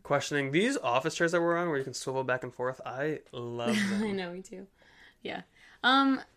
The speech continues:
Speaker 2: yeah, I will say, like, I, I know <laughs> in this conversation, I've been, like, hard on the church. I do love the church. And, um,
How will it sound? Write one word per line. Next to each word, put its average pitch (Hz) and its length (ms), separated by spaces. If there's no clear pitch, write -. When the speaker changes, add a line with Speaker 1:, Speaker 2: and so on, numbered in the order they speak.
Speaker 2:
yeah, 269 340
I 202 140
will 302 180
say, 202 220
like, 175 260
I, 170 500
I 190 140
know 185 420
<laughs> 170 200
in 202 160
this 262 160
conversation, 165 720
I've 170 240
been, 165 260
like, - 160
hard 202 320
on 175 100
the 160 80
church. 170 520
I 170 400
do 180 200
love 170 280
the - 80
church. - 600
And, 170 520
um, 165 580